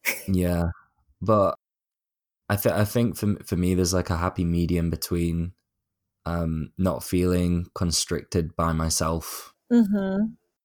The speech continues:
Speaker 2: and, and being able to actually function.
Speaker 1: Yeah.
Speaker 2: 'Cause, yeah, I think there's, like, a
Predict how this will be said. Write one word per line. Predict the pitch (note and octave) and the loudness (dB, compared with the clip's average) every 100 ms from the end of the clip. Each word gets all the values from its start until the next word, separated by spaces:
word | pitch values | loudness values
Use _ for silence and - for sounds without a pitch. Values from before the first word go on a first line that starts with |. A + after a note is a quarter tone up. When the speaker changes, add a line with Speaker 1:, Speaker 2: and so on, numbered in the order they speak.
| _ _ _ _ _ - | _ _ _ _ _ -6
Speaker 2:
and, | E2+ E2+ E2 C#2+ - | -2 0 0 -4 -4
and | F2 E2+ E2+ - | 0 0 0 -2
being | E2+ E2 | -2 0
able | E2 E2 D#2+ | 0 0 -2
to | - E2+ D#2+ D#2 - _ _ _ _ _ _ _ _ - | -2 -2 -2 -4 -8 _ _ _ _ _ _ _ _ -6
actually | D#2+ - F2 E2+ | -4 -4 -2 -2
function. | - F2 - E2 D#2 D2+ _ _ _ - | 0 -2 -2 -6 -6 -8 _ _ _ -2
Speaker 1:
Yeah. | A3 B3 A#3+ | 2 2 2
Speaker 2:
'Cause, | F3+ E3+ G3+ _ _ _ _ _ | 0 -2 -8 _ _ _ _ _
yeah, | F2 E2+ D#2 E2+ _ - | -2 -2 -2 -6 _ -6
I | |
think | G2+ A2 | -2 0
there's, | F#2+ F2+ | 0 0
like, | F#2 | 0
a | F2 | -2